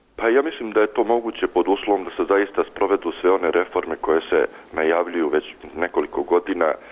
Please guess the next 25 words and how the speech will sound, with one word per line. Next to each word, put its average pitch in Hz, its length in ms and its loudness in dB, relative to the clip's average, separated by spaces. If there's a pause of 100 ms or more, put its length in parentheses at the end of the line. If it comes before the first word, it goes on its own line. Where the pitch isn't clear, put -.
(460)
da 80 420 2
se 101 140 2
sve 110 180 2
one 104 220 0
sprovedu 95 300 2
tokom 90 340 -4
naredne 87 360 0
godine. - 440 -4 (300)
Znači, - 220 -10 (100)
te 101 80 2
reforme 95 400 0
bi 82 100 -6
mogle 90 340 2
da, 76 220 0
e, - 40 -4 (680)
dovedu 87 280 2
do 85 80 2
oporavka 82 500 0 (420)
privrede 90 360 2
već 82 200 0
u 82 40 -8
dve 82 180 -2
hiljade - 220 0
šesnaestoj - 500 -4
godini. 67 340 -6